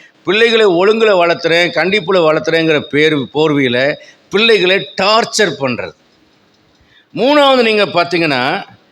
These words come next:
பிள்ளைங்க அவங்களுக்கு ஆபத்தானவைகளையோ தவறானவைகளை கேட்டா நாம அடம் பிடிச்சா வாங்கி கொடுத்துறோம். ஆனா ஆண்டவர் என்ன செய்வார்னா, தரவே மாட்டார், உடனே no சொல்வார்.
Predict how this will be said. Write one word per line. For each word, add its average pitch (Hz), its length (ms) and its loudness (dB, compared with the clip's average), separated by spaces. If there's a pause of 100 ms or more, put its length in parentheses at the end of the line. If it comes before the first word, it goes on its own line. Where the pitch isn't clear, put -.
(260)
பிள்ளைங்க 202 640 0 (480)
அவங்களுக்கு 254 640 0
ஆபத்தானவைகளையோ 226 1000 2 (100)
தவறானவைகளை 202 640 2
கேட்டா 151 800 -2 (380)
நாம 196 260 0
அடம் 214 320 0
பிடிச்சா 208 220 0
வாங்கி 175 340 0
கொடுத்துறோம். 139 600 -2
ஆனா 143 240 -2
ஆண்டவர் 180 460 0
என்ன 165 160 0 (100)
செய்வார்னா, 139 680 -2 (480)
தரவே 175 420 2
மாட்டார், 175 320 0
உடனே 185 560 2
no 170 200 2
சொல்வார். 123 420 -6